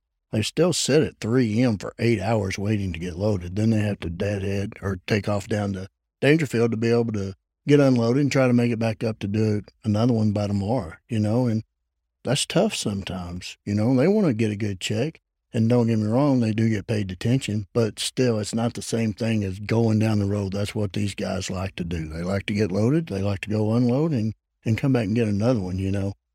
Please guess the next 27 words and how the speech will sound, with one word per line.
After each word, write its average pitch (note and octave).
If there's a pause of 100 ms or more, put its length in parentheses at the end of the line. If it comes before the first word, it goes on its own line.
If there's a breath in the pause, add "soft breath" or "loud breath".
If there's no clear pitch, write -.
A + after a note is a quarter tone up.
(240)
And A#2+
a B2
lot D#3
of E3
times E3
that D#3
happens D#3
for G#2
hop-, G2+
hopper A2
bottoms, F#2+
but G#2+ (460)
the -
wait C3
times B2+
are G#2
the F#2+
main G2+
thing, G2+
I G#2
would G2+
think, G#2 (220)
for G#2+
any A#2+
hopper G#2+
bottom F#2+
driver. F#2